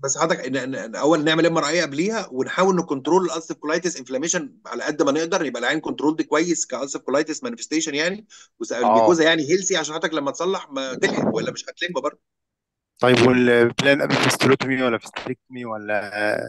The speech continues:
Speaker 2: ايه رايك
Speaker 1: حسب
Speaker 2: حضرتك؟
Speaker 1: بقى هي مكانها فين، مكانها قد ايه، على بعد قد
Speaker 2: اه.
Speaker 1: ايه، يعني
Speaker 2: حسب الام ار اي
Speaker 1: على
Speaker 2: بقى. مم.
Speaker 1: فتحتها، حسب الام ار اي هيقول الداتا ايه. آه،
Speaker 2: اه.
Speaker 1: يعني
Speaker 2: مم.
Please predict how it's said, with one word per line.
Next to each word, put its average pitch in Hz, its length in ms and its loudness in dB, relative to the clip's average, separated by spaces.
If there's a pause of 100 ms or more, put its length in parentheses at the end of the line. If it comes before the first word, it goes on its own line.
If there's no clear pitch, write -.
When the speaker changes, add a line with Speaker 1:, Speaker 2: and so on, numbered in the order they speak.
(100)
Speaker 2:
ايه 117 80 4
رايك 113 180 2
Speaker 1:
حسب - 200 0
Speaker 2:
حضرتك؟ 123 140 0
Speaker 1:
بقى 143 100 2
هي 165 120 6
مكانها 156 380 0
فين، 160 280 2
مكانها 139 380 -4
قد 110 200 -10 (120)
ايه، 135 360 0
على 110 220 -6
بعد 139 200 0
قد 107 140 -4
Speaker 2:
اه. 127 460 -2 (560)
Speaker 1:
ايه، 113 160 -4
يعني 113 240 -2
Speaker 2:
حسب 113 100 -6
الام 113 140 -6
ار 117 60 0
اي 120 60 4
Speaker 1:
على 117 120 -2
Speaker 2:
بقى. 101 220 -6 (300)
مم. 117 60 -12
Speaker 1:
فتحتها، 127 480 -2
حسب 147 200 -2
الام 147 160 4
ار 135 80 -2
اي 151 100 2
هيقول 143 220 -2
الداتا 131 360 -2
ايه. 139 300 -6 (420)
آه، - 40 -2
Speaker 2:
اه. 104 320 4
Speaker 1:
يعني 104 260 -4 (160)
Speaker 2:
مم. 101 220 -10